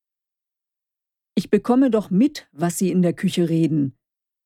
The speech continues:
Dass Sie finden, man hätte die Kunden darauf hinweisen sollen, dass ihr Abo ab dem nächsten Jahr teurer wird.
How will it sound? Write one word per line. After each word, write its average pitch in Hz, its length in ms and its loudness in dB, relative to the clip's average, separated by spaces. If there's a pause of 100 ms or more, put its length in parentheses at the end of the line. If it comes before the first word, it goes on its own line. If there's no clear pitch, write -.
(140)
Dass 262 160 0
Sie 311 80 4
finden, 277 720 2
man 214 220 2
hätte 233 260 0
die 196 140 -4
Kunden 254 420 2
darauf 202 300 0
hinweisen 170 640 2
sollen, 170 380 2
dass 233 180 -2
ihr 220 200 0
Abo 226 360 0
ab - 160 -8
dem 233 180 4
nächsten 196 460 2
Jahr 233 180 2
teurer 196 480 0
wird. 135 380 -8